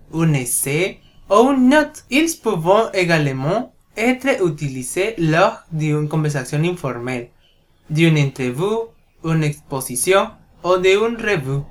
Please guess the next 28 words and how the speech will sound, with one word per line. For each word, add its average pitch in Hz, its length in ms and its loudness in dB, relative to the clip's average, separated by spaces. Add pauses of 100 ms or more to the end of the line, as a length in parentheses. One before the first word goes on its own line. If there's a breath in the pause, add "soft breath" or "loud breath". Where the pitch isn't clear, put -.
Alors, 143 680 0
voyons 160 520 -2
d'abord 196 640 0
ce 226 380 -6
que 247 100 -6
signifie 175 800 -4
idioma 160 720 0
en 214 140 2
espagnol. 139 640 -4 (220)
Quel 294 260 0
est 262 160 0
le 165 80 0
sens 165 500 2
donné 147 500 0
au 135 120 -10
terme 139 500 -2 (120)
idioma 143 720 0
dans 139 380 -2
les 131 120 -6
langues 131 320 -2
espagnoles ? 143 680 -2 (240)
Pour 196 380 4
cette 349 320 0
section, 165 680 -4
nous 202 320 0
allons 226 360 2
utiliser 151 500 -6
deux 185 300 0